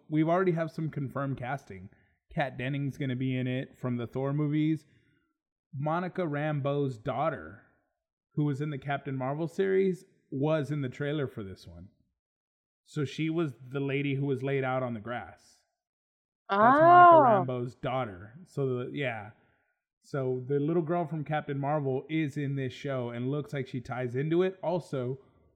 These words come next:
Speaker 1: we do have some confirmation, Nick, of the Fox actors. The actor who played Quicksilver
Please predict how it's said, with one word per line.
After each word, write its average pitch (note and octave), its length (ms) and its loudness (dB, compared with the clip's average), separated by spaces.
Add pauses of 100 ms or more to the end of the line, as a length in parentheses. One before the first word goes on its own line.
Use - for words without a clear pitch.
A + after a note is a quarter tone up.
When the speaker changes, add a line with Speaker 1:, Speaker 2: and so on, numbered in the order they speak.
(120)
Speaker 1:
we D3+ 160 2
do F#3+ 280 2
have E3 220 2
some D3+ 160 -6
confirmation, C3 1080 -6
Nick, B2+ 460 -6
of B2 340 -4 (320)
the B2+ 140 -4
Fox C3+ 460 -4
actors. G2+ 680 -10 (560)
The C#3+ 120 0
actor C3 300 -4
who C#3+ 140 0
played C#3+ 360 -4
Quicksilver A#2+ 880 -4